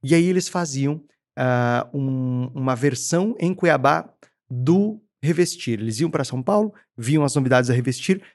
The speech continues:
traziam em primeira mão e faziam lá na loja um lançamento das tendências, das novidades em acabamentos,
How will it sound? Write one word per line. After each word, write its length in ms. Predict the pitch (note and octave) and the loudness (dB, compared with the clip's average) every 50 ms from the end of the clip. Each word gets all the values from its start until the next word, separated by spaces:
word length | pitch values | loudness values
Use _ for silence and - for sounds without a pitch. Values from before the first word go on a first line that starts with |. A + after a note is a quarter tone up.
| _ | _
traziam 380 | _ - D#3+ D#3+ D3+ C#3+ E3 F3+ | _ 2 2 2 2 0 -4 -4
em 20 | |
primeira 340 | E3+ - D#3+ D3 D3 C3+ C3 | -4 -4 -2 -2 0 -2 0
mão 280 | A#2+ A#2+ B2+ C#3 D#3+ D#3+ - _ _ _ | 0 0 0 -2 -2 -4 -10 _ _ _
e 80 | - | -10
faziam 480 | C#3+ - - D#3 D3 C#3+ A#2+ C#3 C3 B2 | -10 -4 -2 -2 -2 -2 -2 -2 0 0
lá 140 | A#2+ C3 D3 | 0 0 2
na 80 | E3+ | 2
loja 380 | F3 D#3 C3+ B2+ C3 C#3 B2+ D3+ | 2 4 4 4 4 2 0 -2
um 160 | D3 C#3+ C#3 | -2 0 0
lançamento 1000 | D3 E3+ G3 G#3 G3 - - F#3+ E3+ D#3 D3+ C#3+ C#3 C#3 C#3+ C#3+ C#3+ - E3 E3+ - _ _ _ _ | 0 0 0 -2 -2 -4 -2 -2 -2 0 0 0 0 0 0 -2 -6 -8 -10 -10 -10 _ _ _ _
das 280 | B2 B2 C3+ C3 - - | -4 -4 -4 -4 -4 -8
tendências, 720 | C3+ A#2+ A#2 G#2+ G#2+ D3+ E3+ F#3 F#3 F3+ - - D3+ B2 | -6 -4 -4 0 2 2 2 2 0 0 -2 -4 -4 0
das 180 | C#3 C3 B2 A2 | 0 -2 0 0
novidades 720 | C3 B2 G#2 A2+ G#2 A2 B2+ C#3 D3 D3+ C#3 C#3 C3 A#2+ | -2 -2 -2 -4 -2 2 2 4 2 2 0 -4 -6 -4
em 140 | C3+ C3+ B2+ | -4 -6 -6
acabamentos, 1040 | A#2+ - B2 B2 A#2+ B2 A#2 A#2 A#2 A#2+ C3 C3+ C#3 C3+ - - C#3+ C3+ - - | -6 -6 -6 -4 -2 -2 -2 0 2 2 4 4 2 0 -2 -4 -6 -6 -6 -10